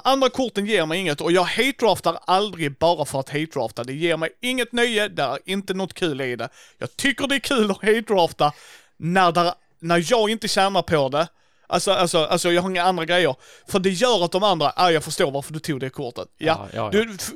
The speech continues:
Speaker 2: Mm.
Speaker 1: jag liksom förstår det. Micke får
Speaker 2: Mm.
Speaker 1: noll poäng av de andra korten.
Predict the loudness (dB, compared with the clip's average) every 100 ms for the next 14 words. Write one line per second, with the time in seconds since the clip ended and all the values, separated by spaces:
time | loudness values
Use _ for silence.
0 | -12 -12 -10 -6 0 2 2 0 -2 0
1 | 0 -2 -4 -16 -8 -4 -2 0 2 2
2 | 2 2 2 0 0 0 0 2 0 0
3 | 0 0 -2